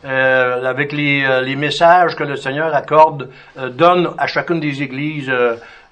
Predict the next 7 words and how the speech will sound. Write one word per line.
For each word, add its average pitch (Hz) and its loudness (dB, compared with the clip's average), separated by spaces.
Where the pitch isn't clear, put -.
Pergame, 127 -2
euh, 120 -4
Éphèse, 120 -4
Thyatire, 123 -8
euh, 110 -10
Sardes, 117 0
euh, 113 -8